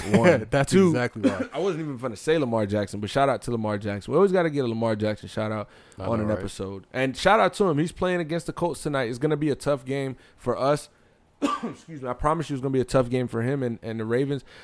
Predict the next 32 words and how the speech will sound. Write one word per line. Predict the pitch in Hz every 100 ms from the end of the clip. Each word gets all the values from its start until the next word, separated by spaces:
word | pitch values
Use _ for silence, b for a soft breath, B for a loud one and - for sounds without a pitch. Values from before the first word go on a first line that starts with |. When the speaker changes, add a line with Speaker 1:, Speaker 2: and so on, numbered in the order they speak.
| B
Speaker 2:
I | -
wish | 127 131
the | -
best | 95 120 135 - -
for | -
both | 101 117 147 -
teams. | - 151 160 151 - b
I | -
just | 107 107 95
really | 127 135 127
think | 139 139
my | 110 113
Colts | 131 123
gonna | 110 113
come | - 123
out | 123
on | 117
top. | 110 151 156 - b b b
Um, | 127 127 117 101 92 _ _ _ _ _ _ _ - -
talking | 156 170
about | 160 143
the | 127
quarterback | - 180 196 127 117
thing, | 123 123
though, | 117 113
getting | 110 131 139
better, | 113 143 143
it's, | 101 120 - -
it's | 123 - - _ -
the, | 120 110 _
what | 123 135
separates | - 185 175 139 131 - -